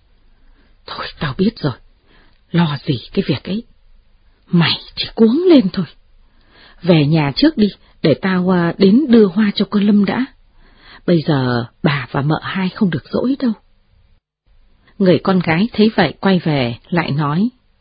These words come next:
"Mẹ về ngay nhá." "Ừ, con nhà hèn không từng trải việc, cứ cuống cuồng lên." Nói xong đi đến buồng Đại Ngọc. Khi ấy Đại Ngọc đương chơi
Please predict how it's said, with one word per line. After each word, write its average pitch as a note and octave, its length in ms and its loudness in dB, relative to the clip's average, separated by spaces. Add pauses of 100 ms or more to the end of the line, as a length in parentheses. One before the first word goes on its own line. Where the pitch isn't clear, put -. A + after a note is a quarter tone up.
(720)
"Mẹ G3 320 4
về G#3+ 180 6
ngay C4+ 240 6
nhá." D#4 260 4 (1080)
"Ừ, F3 140 2 (840)
con C#3 280 -2
nhà C3+ 240 0
hèn A#2 340 -6
không A#3 240 2
từng D3 200 -2 (100)
trải A#2 300 -8
việc, C#3 240 -4 (160)
cứ C4+ 80 0
cuống D#4+ 400 0
cuồng E3+ 200 4 (100)
lên." E3+ 160 0 (1040)
Nói G3 240 2 (100)
xong G3+ 320 2
đi G#3+ 140 6
đến F#3+ 200 2
buồng D3+ 320 4
Đại D#3+ 180 -2
Ngọc. C#3+ 280 -4 (1120)
Khi F3+ 220 4
ấy F3+ 380 2
Đại E3+ 160 -2
Ngọc D3 180 -2 (220)
đương A3+ 260 4
chơi A3 340 2